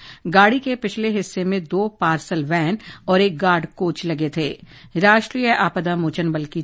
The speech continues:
टीम और पन्द्रह एम्बुलेंस दुर्घटना स्थल पर पहुंच गई हैं। पूछताछ के लिए रेलवे ने विभिन्न स्थानों पर हेल्प डेस्क बनाई हैं।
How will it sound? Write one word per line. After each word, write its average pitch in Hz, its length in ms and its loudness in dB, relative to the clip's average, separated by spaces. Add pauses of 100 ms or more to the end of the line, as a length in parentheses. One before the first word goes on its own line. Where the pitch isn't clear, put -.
(100)
टीम 202 300 -2
और 160 120 -2
पन्द्रह 170 440 -4 (100)
एम्बुलेंस 180 600 -2
दुर्घटना 160 540 -2
स्थल 180 260 -4
पर 151 180 -4
पहुंच 170 340 -6
गई 160 220 0
हैं। 226 180 2 (500)
पूछताछ 247 500 0
के 226 120 -6
लिए 214 220 0
रेलवे 175 460 -2
ने 214 180 0
विभिन्न 165 460 -2
स्थानों 175 420 -2
पर 175 300 -2
हेल्प 202 360 -2
डेस्क 160 300 -2
बनाई 156 340 -2
हैं। 156 320 0